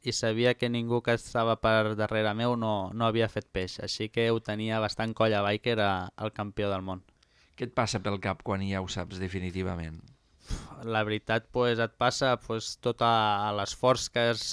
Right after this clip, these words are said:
Speaker 1: tingut que fer per arribar aquí. La veritat, tampoc ni t'ho creus.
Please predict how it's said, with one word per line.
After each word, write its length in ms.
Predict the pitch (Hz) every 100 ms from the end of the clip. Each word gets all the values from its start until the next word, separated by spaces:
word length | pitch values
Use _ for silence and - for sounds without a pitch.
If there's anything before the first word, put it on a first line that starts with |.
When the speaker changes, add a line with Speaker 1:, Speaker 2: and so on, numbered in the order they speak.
| -
Speaker 1:
tingut 260 | 131 120 120 110
que 80 | 101
fer 160 | 120
per 160 | 110 117
arribar 380 | 113 110 104 101
aquí. 220 | - 139 156 _ _ _ _ 113 110
La 140 | 101
veritat, 320 | 101 101 113 -
tampoc 340 | 107 101 117
ni 220 | 117 117 110
t'ho 140 | 101 95
creus. 440 | 110 127 135 -